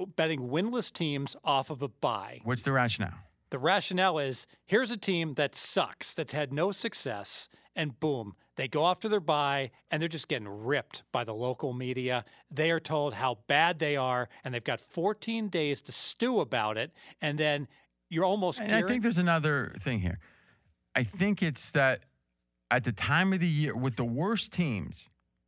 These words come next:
Speaker 2: where there's, in theory, the most value, motivation becomes a question.
Speaker 1: Yes.
Speaker 2: I don't think there's any question that until a team gets their first win, they wanna shut people up.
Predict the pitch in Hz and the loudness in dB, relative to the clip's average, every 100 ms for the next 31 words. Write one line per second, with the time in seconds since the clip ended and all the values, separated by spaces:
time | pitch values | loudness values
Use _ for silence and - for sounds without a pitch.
0 | _ _ _ _ 120 123 127 107 113 120 | _ _ _ _ -2 2 2 0 0 0
1 | - 160 165 151 135 131 117 113 110 98 | 2 2 2 2 2 2 2 4 6 4
2 | 87 - - _ _ _ _ _ _ _ | 2 -4 -14 _ _ _ _ _ _ _
3 | 120 123 160 156 139 139 123 127 117 107 | 0 2 2 2 2 2 2 2 0 2
4 | 117 107 98 - 92 82 - - - _ | 2 2 0 0 0 0 -8 -14 -18 _
5 | _ _ _ _ _ _ - 123 123 107 | _ _ _ _ _ _ -4 -2 -2 -2
6 | - - - - _ _ _ _ - 139 | -6 -6 -6 -10 _ _ _ _ 4 4
7 | 175 151 - 165 135 127 147 156 135 143 | 4 0 0 2 2 4 4 4 2 2
8 | 135 117 123 120 117 - 113 117 101 135 | 2 2 2 2 0 -2 -2 0 0 0
9 | 127 - 123 113 110 101 120 101 117 110 | 0 0 2 2 0 0 0 0 2 2
10 | 104 95 87 - _ - 101 101 104 90 | 4 2 0 -6 _ 0 2 4 4 4
11 | - - 101 82 98 87 82 76 60 - | 2 2 2 2 0 0 0 -2 -2 -8